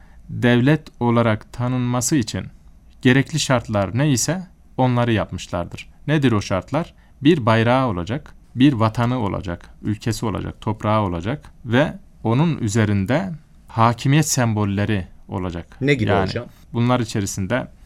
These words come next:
Speaker 1: mesela bir başkenti olacak, bağımsız bir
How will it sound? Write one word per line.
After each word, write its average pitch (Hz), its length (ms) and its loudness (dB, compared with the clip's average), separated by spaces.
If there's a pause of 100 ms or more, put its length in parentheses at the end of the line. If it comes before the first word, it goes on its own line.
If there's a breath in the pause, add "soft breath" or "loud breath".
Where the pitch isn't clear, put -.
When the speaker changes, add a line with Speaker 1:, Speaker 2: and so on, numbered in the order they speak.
Speaker 1:
mesela 120 460 -2
bir 123 160 2
başkenti 127 520 0
olacak, 90 440 -6 (180)
bağımsız 120 720 0
bir 143 260 -2